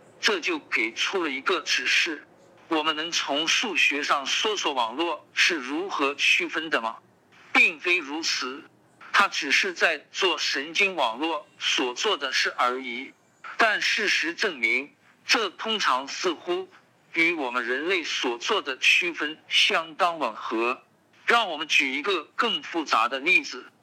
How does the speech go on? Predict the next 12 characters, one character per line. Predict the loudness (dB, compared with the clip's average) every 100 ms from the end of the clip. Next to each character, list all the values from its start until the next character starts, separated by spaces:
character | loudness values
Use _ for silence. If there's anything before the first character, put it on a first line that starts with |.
| _ _ -20 -16 0
比 | 2
方 | 2 0
说， | 0 -2 -2 -8 _ _ -4
我 | -2
们 | 0
有 | 0
猫 | 0 0 0
和 | -2 -4 -4
狗 | -2 -2
的 | -2
图 | -4 -8 -4 2
像， | 4